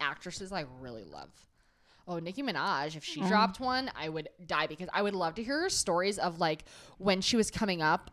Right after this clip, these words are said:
Speaker 1: um, with, like, Lil Wayne and Drake and stuff, whenever they were doing
Speaker 2: Yeah.
Speaker 1: the, like, um, Young Money stuff, like, you know?
Speaker 2: Money.
Speaker 1: Uh-huh. Huh.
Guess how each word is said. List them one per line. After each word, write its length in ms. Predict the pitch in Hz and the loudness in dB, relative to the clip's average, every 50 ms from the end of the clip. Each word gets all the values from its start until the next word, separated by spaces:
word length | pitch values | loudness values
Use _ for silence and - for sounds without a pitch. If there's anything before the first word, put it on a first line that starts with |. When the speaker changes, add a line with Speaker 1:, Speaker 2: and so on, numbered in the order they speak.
| - _ | -2 _
Speaker 1:
um, 360 | 185 185 175 170 156 156 151 - | 6 8 8 8 8 6 0 -4
with, 300 | - 175 185 180 170 - 190 | -2 2 4 4 2 4 4
like, 200 | 180 170 165 170 | 2 2 4 2
Lil 180 | 180 180 185 | 2 2 4
Wayne 220 | 175 170 165 160 165 | 2 2 0 -2 -4
and 160 | 143 127 165 | -6 -8 -10
Drake 340 | 156 - 151 135 135 151 - | -8 -6 -6 -4 -6 -4 -4
and 140 | 190 185 175 | -6 -6 -4
stuff, 240 | - - 185 175 - | 0 -2 -2 -2 -2
whenever 260 | 180 175 165 160 175 | -4 -4 -2 0 2
they 100 | 185 - | 2 2
were 80 | 190 185 | 2 2
doing 200 | 185 190 185 180 | 2 2 2 4
Speaker 2:
Yeah. 120 | 180 185 | 4 4
Speaker 1:
the, 200 | 180 165 160 156 | 2 2 2 2
like, 300 | 156 156 151 147 147 - - - - | 2 2 0 0 0 -4 -6 -4 -2
um, 520 | 170 156 147 139 131 123 123 127 139 143 - - - _ _ _ _ _ _ _ - - - - - - - - - - - - _ _ _ _ _ _ _ _ _ - | 0 0 0 -2 -2 -6 -10 -12 -14 -14 -16 -20 -20 _ _ _ _ _ _ _ -20 -20 -20 -16 -12 -12 -12 -12 -16 -20 -20 -20 _ _ _ _ _ _ _ _ _ -2
Young 220 | 185 185 170 165 160 | 0 0 0 2 0
Money 240 | 151 139 147 156 | -2 -2 -2 -4
stuff, 240 | 160 - 190 180 - | -4 -2 -2 -2 0
like, 180 | - 170 160 - | 0 -4 -2 -2
you 120 | 175 175 | -2 0
know? 380 | 165 165 160 165 170 196 220 - - _ | 2 2 2 2 2 0 -4 -6 -10 _
Speaker 2:
Money. 460 | 233 220 220 240 262 285 294 285 262 - _ - - | -4 0 2 4 6 6 6 6 4 0 _ -20 -10
Speaker 1:
Uh-huh. 580 | - 180 180 180 160 175 185 185 190 196 208 208 - _ _ _ | -4 -2 -2 -2 0 0 0 2 2 0 -2 -4 -8 _ _ _
Huh. 340 | 170 165 240 262 254 240 | -10 -6 -2 0 2 2